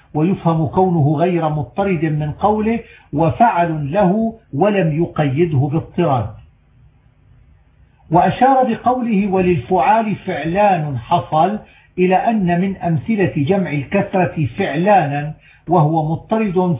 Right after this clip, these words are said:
في اسم على فعال، نحو غلام وغلمان وغراب وغربان، وقد سبق أنه مضطرد في فعل كصرد وصردان. واضطرد فعلان أيضا في جمع ما عينه واو من فعل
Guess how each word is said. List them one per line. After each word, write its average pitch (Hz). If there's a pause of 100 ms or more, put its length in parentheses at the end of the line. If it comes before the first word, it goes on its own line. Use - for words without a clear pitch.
في 220
اسم 208
على 165
فعال، 139 (300)
نحو 160
غلام 156
وغلمان 156 (260)
وغراب 151
وغربان، 151 (280)
وقد 156 (100)
سبق 220
أنه 175
مضطرد 175
في 156
فعل 165 (320)
كصرد 170 (200)
وصردان. 143 (540)
واضطرد 233 (120)
فعلان 196
أيضا 165 (280)
في 175
جمع 208
ما 175
عينه 185
واو 180
من 165
فعل 185